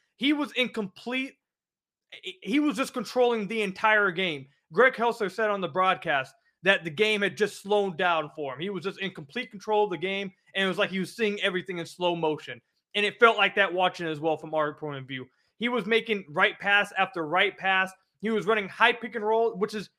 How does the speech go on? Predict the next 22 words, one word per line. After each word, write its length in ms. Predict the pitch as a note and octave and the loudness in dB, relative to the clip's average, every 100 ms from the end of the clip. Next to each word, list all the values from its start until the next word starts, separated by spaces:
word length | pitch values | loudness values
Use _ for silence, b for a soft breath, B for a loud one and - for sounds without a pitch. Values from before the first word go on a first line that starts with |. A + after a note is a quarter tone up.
| _ F#3+ | _ -2
look, 200 | F#3+ - _ - | -2 -2 _ 0
I've 220 | G#3 G#3 | 2 4
been 140 | A3+ | 2
asking 340 | G3 G3+ G3 G3+ | 2 2 0 -4
for 100 | G3+ | -2
this 140 | F3 | -2
all 220 | F3+ F#3+ | 0 0
season. 280 | F#3+ G3 F3+ | 0 -6 -4
You 80 | F#3+ | 0
guys 220 | G3 F3+ | 2 2
know 200 | F3 F#3+ | 0 -2
this. 260 | F3 F3+ - _ _ _ - | -2 -4 -6 _ _ _ 0
Uh, 220 | E3 D#3+ | 0 2
I've 160 | F3+ F3 | 2 2
been 100 | F#3 | 0
saying 280 | - G#3 G3 | -2 0 0
it 120 | F3+ | -4
for 100 | F#3+ | -6
<laughs> 80 | G#3 | -2
a 40 | |
long 280 | F#3+ F#3 F3 | 0 0 -2
time. 340 | F#3+ F3+ D#3 | -4 -4 -4